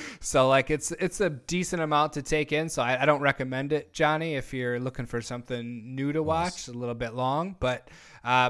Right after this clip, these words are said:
Speaker 1: very interesting. I mean, sad, of course, but the, uh, Australian government, based on this docu-series anyway, uh, is so fucked.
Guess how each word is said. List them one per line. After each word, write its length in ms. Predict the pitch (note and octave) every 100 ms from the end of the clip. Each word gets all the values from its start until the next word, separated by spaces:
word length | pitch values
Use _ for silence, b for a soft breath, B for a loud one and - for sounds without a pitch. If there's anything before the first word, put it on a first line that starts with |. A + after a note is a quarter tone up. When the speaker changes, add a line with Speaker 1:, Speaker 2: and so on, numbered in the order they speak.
| B2
Speaker 1:
very 280 | F#3 B3 E3+
interesting. 640 | D#3+ E3 - E3+ F3 E3+ _ C#3
I 40 |
mean, 260 | C#3+ C#3 B2+
sad, 480 | - D3+ D3 D3 D#3
of 140 | C#3
course, 480 | - C#3+ D#3 E3 -
but 340 | C3 A#2+ B2 _ _ b b b b -
the, 280 | C#3+ C#3+ C3+
uh, 160 | C3+
Australian 680 | C3+ C#3+ - E3 F3+ F#3 C3
government, 560 | C#3 D3 C3 A#2 A#2 - _ _ _ B2+
based 380 | B2+ C3+ - C3+
on 200 | A#2+ A#2
this 180 | B2+ -
docu-series 840 | B2+ C#3 - D#3 - D#3+ E3+ D#3
anyway, 600 | E3 E3+ D#3+ D#3+ E3+ F3 -
uh, 360 | B2+ A#2+ B2 A#2 b b b b b b b b - -
is 260 | B2+ A2+
so 300 | - - G3+
fucked. 640 | - - C#3+ - - -